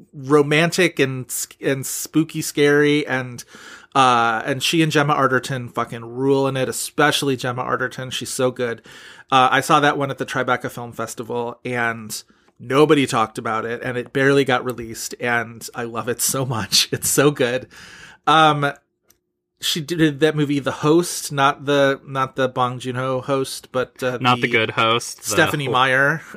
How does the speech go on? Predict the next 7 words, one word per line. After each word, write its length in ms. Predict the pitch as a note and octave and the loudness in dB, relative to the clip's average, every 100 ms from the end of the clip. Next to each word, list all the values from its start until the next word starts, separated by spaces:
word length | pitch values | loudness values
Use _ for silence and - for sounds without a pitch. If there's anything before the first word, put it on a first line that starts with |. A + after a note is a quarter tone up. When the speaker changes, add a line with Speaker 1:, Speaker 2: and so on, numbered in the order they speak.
| - | -14
Speaker 1:
<laughs> 260 | - - - | -14 -14 -12
Speaker 2:
Yeah. 200 | G2 G2+ - | -12 -8 0
Speaker 1:
Host. 480 | F#3 F3+ - - - - - - | 0 0 -8 -14 -20 -20 -20 -4
That 160 | D#3+ E3 | 2 4
is 160 | F3 D3 | 4 2
really 280 | D#3+ E3+ D#3+ | 2 4 2
bad. 640 | C#3 B2 B2 A#2+ A#2 | 0 2 2 0 -2